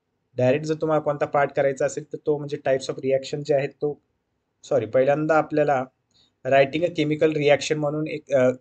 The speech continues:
सॉरी, writing a chemical इक्वेशनचं जे आहे कन्व्हेन्शन जे असतात स्टेप्स म्हणून आपल्याला टू मार्क्सला सिंपल क्वेश्चन विचारला जाऊ शकतो.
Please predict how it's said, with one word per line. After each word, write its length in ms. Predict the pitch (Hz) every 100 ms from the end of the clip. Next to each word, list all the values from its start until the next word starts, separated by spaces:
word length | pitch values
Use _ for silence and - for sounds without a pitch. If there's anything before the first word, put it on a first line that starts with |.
| _ -
सॉरी, 220 | - 123
writing 440 | 110 143 135 135 165
a 60 |
chemical 360 | 165 147 151 156
इक्वेशनचं 640 | 139 147 143 143 147 151
जे 180 | 151 156
आहे 220 | 139 135 175 _ _ _ -
कन्व्हेन्शन 540 | 143 143 151 165 175
जे 100 | 165
असतात 360 | 160 143 - 135
स्टेप्स 400 | - 143 135 143
म्हणून 240 | 139 156
आपल्याला 360 | 139 127 135 147
टू 240 | 151 165
मार्क्सला 320 | 160 127 151
सिंपल 300 | 151 143 139
क्वेश्चन 300 | 151 147 151
विचारला 320 | 147 151 143
जाऊ 140 | 143 143
शकतो. 380 | 131 - 180